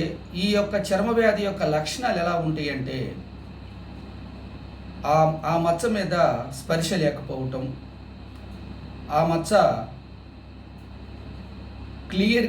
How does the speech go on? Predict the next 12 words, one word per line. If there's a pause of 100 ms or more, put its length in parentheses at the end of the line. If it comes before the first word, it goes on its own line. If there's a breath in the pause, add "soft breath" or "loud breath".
కట్‌గా (920)
అది (720)
మనకు (100)
కనపడటం, (360)
ఆ
మచ్చ
మీద (840)
నూనె
రాసినట్లుగా (100)
ఉండటము, (1300)
ఆ (100)
మచ్చ